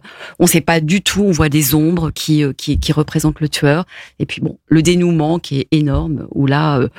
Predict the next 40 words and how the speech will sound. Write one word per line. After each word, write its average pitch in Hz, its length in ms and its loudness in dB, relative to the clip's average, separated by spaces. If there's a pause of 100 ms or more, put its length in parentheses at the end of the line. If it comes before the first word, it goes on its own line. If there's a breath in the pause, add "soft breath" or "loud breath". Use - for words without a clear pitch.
(240 loud breath)
je, 143 200 2
je 147 140 2
vous 147 220 0
laisse, 165 340 -2
euh, 143 160 0
découvrir 160 540 -2
ce - 60 -14
qui - 100 -14
va 139 80 2
se - 80 -6
passer, 180 340 0
mais 170 100 2
qui - 180 -2
est, 135 60 -2
qui - 140 0
est 143 40 0
franchement 302 360 2
intéressant, 190 420 0 (420 loud breath)
parce 247 180 2
que 311 160 4
quelque 262 300 0
part, 262 240 0
ça 226 120 0
dénonce 233 340 0
les 214 120 2
absurdités 220 580 0
de 214 80 0
notre 202 340 0
monde. 214 360 2 (400 loud breath)
Et 196 100 4
les, 185 180 2
le 190 120 0
personnage 247 500 0
de 196 100 0
la, 170 240 0
de 156 100 0
la, 120 140 -2
la 98 160 0
jeune 190 340 2
policière, 226 720 0